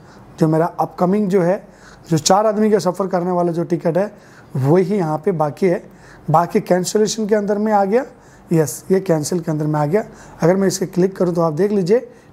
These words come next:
टिकट जो है, वो कैंडी-, कैंसिल हो गया है। आ, सेवन हंड्रेड सिक्सटी फ़ाइव जो है, वो यहाँ पे अमाउंट बचा है, जो हमारे बैंक अकाउंट में आ जाएगा। बस आज की वीडियो में इतना ही। किसी तरह से आपके मन में सवाल है,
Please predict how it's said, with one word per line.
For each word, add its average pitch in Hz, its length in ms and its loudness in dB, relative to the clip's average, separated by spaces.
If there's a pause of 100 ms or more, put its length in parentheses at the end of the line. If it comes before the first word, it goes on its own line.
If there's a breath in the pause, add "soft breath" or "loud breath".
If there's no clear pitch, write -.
(100)
टिकट 220 240 2
जो 202 240 0
है, 180 100 2
वो 170 180 -2
कैंडी-, 160 480 -2
कैंसिल 156 340 0
हो 208 100 2
गया 214 180 2
है। - 380 -6 (160)
आ, 170 100 2
सेवन 190 320 -2
हंड्रेड 240 220 0
सिक्सटी - 340 -2
फ़ाइव 175 240 0
जो 170 160 -2
है, 175 220 -2 (300 loud breath)
वो 185 80 4
यहाँ 165 160 0
पे 170 100 -4
अमाउंट 170 220 -2
बचा 160 260 0
है, 220 140 -2
जो 196 100 -2
हमारे 156 200 -2
बैंक 147 280 -6
अकाउंट 147 260 -6
में 180 120 0
आ 147 140 -4
जाएगा। 127 320 -8 (1500 loud breath)
बस - 140 2
आज 165 220 2
की - 80 2
वीडियो 180 200 4
में 170 80 2
इतना 185 200 0
ही। 202 180 -2 (800 loud breath)
किसी 220 200 4
तरह 208 160 2
से 220 100 2
आपके 196 240 0
मन 180 140 0
में 196 160 0
सवाल 180 380 0
है, 185 180 -8